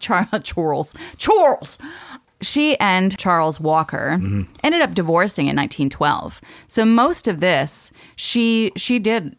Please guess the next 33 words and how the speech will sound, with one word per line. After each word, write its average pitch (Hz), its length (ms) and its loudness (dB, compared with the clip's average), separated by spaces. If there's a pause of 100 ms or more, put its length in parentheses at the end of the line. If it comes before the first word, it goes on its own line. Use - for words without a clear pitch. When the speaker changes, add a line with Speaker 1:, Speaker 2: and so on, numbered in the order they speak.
(100)
Speaker 2:
She 127 140 -2
did 113 120 2
on 110 140 2
her 117 60 2
own. 117 80 2
Speaker 1:
on 202 140 4
her 196 120 2
own. 190 320 0
Speaker 2:
Yeah. 92 220 0 (260)
Speaker 1:
Um, 175 340 0
you 175 140 -2
know, 156 120 0
he 185 180 -2
was 202 140 -2
there 175 260 2
during 160 480 0
the, 151 440 -2
the 151 120 -6
beginning 170 400 -2
stages 165 520 -2
and 156 80 -2
helping 151 460 -2
to - 100 -10
get 143 200 -2
it 135 100 -8
set 147 240 -4
up, 165 300 0
and 147 200 -4
they, 147 140 0
they 143 300 -4
were 147 160 -2
business 160 360 -2
partners. 147 480 -2